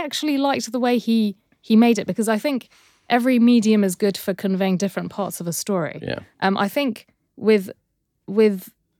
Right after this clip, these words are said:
Speaker 1: not just Theranos, but Silicon Valley in general, the, the story of the founder is such a big deal.
Speaker 2: Mm.
Speaker 1: So, you know, it's, it's almost like founders are like rock stars,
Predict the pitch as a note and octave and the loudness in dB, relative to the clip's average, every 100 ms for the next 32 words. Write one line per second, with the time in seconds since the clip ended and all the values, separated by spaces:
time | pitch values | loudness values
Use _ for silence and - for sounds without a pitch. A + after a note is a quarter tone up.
0 | _ A#3 B3 C#4 D4 - C4 B3 A3+ - | _ 4 4 4 0 -2 0 2 2 0
1 | G#3+ - - - A3+ A3+ G#3 G#3 G#3 G3 | -4 -4 -6 -4 -2 0 0 0 0 0
2 | F#3+ A3 G3+ F3+ D3 C#3+ _ _ _ _ | 0 2 2 0 -2 -8 _ _ _ _
3 | _ _ F#3+ G#3 A3+ G3 A3 - - B3 | _ _ -2 0 0 0 2 2 4 4
4 | A#3+ A3+ G3+ G3+ - A3+ G#3+ G#3+ F3 E3 | 6 2 0 -2 -2 0 4 4 2 -2
5 | D#3+ - G3+ - G3 F#3+ E3+ F#3+ F#3+ A3 | -2 -2 -2 -4 0 0 0 -2 0 0
6 | G#3 F#2 E2+ - - - G3 G3 F#3 - | 0 0 -2 -10 -6 0 2 2 0 -4
7 | _ _ _ _ _ _ - F#3+ - A3+ | _ _ _ _ _ _ -6 -4 -2 0
8 | A3 C4 B3 A#3 G#3+ A3 G#3+ G3+ F#3+ F#3 | 2 2 2 2 0 2 2 2 0 -2
9 | F3+ F#3 G3 - G#3 G#3+ A3 | -2 -6 -6 -6 -4 -4 -6